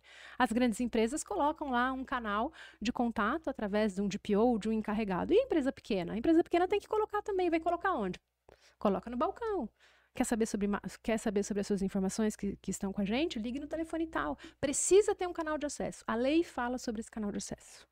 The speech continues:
Então, a lei fala sobre a transparência, sobre o acesso ao titular, sobre o direito que ele tem de ter acesso aos seus dados, de rever esses dados,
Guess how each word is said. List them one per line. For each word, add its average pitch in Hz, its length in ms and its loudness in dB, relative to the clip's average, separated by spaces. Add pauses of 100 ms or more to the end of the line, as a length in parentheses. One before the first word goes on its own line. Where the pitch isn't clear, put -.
(480)
Então, 220 180 -4
a 220 40 -4
lei 220 140 -2
fala 190 260 -2
sobre 196 220 -4
a - 20 -2
transparência, 254 720 0
sobre 190 220 -6
o - 20 -2
acesso 262 400 -4
ao 302 60 -2
titular, 202 480 -2
sobre 240 220 -2
o - 20 -2
direito 262 500 0
que 320 80 -6
ele 247 140 -4
tem 220 320 0
de 190 280 -4 (280)
ter 208 80 -4
acesso 240 400 0
aos 262 80 -4
seus 233 200 -6
dados, 185 480 0
de 202 120 -4
rever 226 420 2
esses 214 240 -2
dados, 180 540 -2